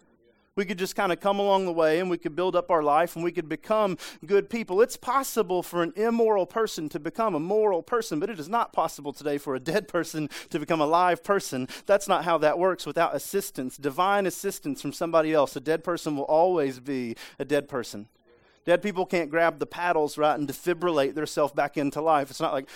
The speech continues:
"I'm dead, clear." You can't do that 'cause you're dead. Dead people can't grab the little oxygen bag. I don't know what that's called, but there's medical people here. You can do it later. You can ask them. But the little bag thingy, and you can't just squeeze that and, and bring your lungs back into action. You can't do that because dead people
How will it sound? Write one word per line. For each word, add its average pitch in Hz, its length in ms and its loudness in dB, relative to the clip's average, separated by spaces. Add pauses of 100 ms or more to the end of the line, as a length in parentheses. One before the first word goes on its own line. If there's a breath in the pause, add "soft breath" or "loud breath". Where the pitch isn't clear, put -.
"I'm 180 160 -2
dead, 185 320 0 (360)
clear." 208 280 0
You 185 140 -10
can't 180 300 -4
do 254 160 0
that 151 300 2
'cause 165 240 -2
you're 131 80 -16
dead. 175 360 4 (1080 soft breath)
Dead 226 160 4
people 208 220 0
can't 202 240 -2
grab 196 240 2
the 180 100 2
little 170 200 6
oxygen 175 500 -2
bag. 170 260 2
I 156 40 2
don't 143 80 -2
know 135 80 -2
what 131 60 -6
that's 127 160 -4
called, 131 260 -2
but - 80 -20
there's 139 160 -12
medical 127 320 -6
people 120 300 -10
here. 123 200 -8
You 123 140 -8
can 120 100 -10
do 123 100 -8
it - 80 -8
later. 117 280 -8
You 117 100 -10
can 117 80 -12
ask 113 200 -12
them. 123 220 -8
But 123 120 -10 (240 loud breath)
the 156 100 -2
little 170 220 2
bag 180 340 4
thingy, 196 360 -2
and 165 80 -2
you 175 80 -6
can't 165 280 -6
just 156 160 -10
squeeze 196 440 -6
that 139 280 2
and, 135 180 -4
and 147 220 -4
bring 175 300 -2
your 180 160 0
lungs 165 480 0
back 156 260 -6
into 160 340 -6
action. 147 400 -4
You 190 120 -8
can't 151 340 -6
do 220 220 -6
that 143 240 0
because 139 260 -8
dead 196 260 -4
people 180 400 -4